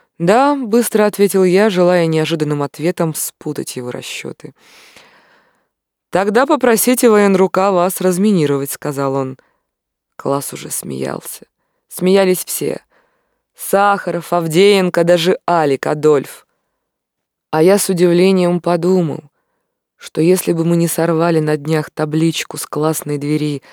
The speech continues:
с обозначением класса, докторша не зашла бы к нам, и ничего бы не случилось.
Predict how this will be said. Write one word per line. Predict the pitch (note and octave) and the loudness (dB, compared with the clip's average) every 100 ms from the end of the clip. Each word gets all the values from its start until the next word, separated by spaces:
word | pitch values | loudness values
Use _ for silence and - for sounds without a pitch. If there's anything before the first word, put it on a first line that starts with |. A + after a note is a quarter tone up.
| - _ _ | -20 _ _
с | - C#3+ | -10 -6
обозначением | D3 D3+ D3+ - D#3+ D3+ C#3 C3+ | -4 -2 -2 -2 -2 -2 -2 -6
класса, | - C#3+ E3 G3 - - - _ _ _ _ _ _ _ _ | -4 -2 0 -2 -6 -14 -18 _ _ _ _ _ _ _ _
докторша | F3 D3 A3 A3+ G3 F3 - | -6 2 2 2 -2 -2 0
не | F3 F3 | 0 2
зашла | D#3+ D#3 - G3 A#3 | 2 0 -2 0 2
бы | G3 F#3+ | 0 -4
к | E3+ | -4
нам, | D3+ C3+ - _ - - _ | -4 -4 -10 _ -20 -20 _
и | F3+ | 0
ничего | F#3 - G3 A3 | 2 2 2 4
бы | G3+ | 4
не | G#3 | 2
случилось. | G3+ G#3+ A3 - - G3+ D#3 D3 - | 0 0 0 0 0 2 0 -4 -16